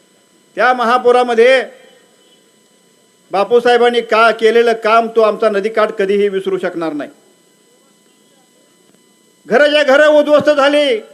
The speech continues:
पूरग्रस्त लोकांना खायचं, दोन वेळा खायचं भ्रांत पडली, त्यावेळेला बापूसाहेबांनी या आमनापूरपासून पुंदी, पुंदीवाडीतली सात आठ गावातली लोकं सगळी स्वतःच्या वाहनाने या ठिकाणी पलूसमध्ये बोलवून घेतली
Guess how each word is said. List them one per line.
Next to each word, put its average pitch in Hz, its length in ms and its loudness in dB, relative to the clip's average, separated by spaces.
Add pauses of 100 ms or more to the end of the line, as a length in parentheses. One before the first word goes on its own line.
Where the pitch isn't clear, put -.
(1300)
पूरग्रस्त 285 640 0
लोकांना 277 640 0
खायचं, 285 460 0
दोन 277 200 2
वेळा 285 240 0
खायचं 269 360 0
भ्रांत 269 240 0
पडली, 247 520 0 (1500)
त्यावेळेला 247 320 2
बापूसाहेबांनी 240 840 0
या 233 380 2 (280)
आमनापूरपासून 226 840 -2
पुंदी, 220 320 -4
पुंदीवाडीतली 233 760 0
सात 220 220 -2
आठ 233 120 0
गावातली 226 460 0
लोकं 214 260 0
सगळी 233 340 0
स्वतःच्या 226 460 0
वाहनाने 247 460 2
या 262 80 2
ठिकाणी 254 340 -2
पलूसमध्ये 240 480 0
बोलवून 220 300 2
घेतली 226 300 -2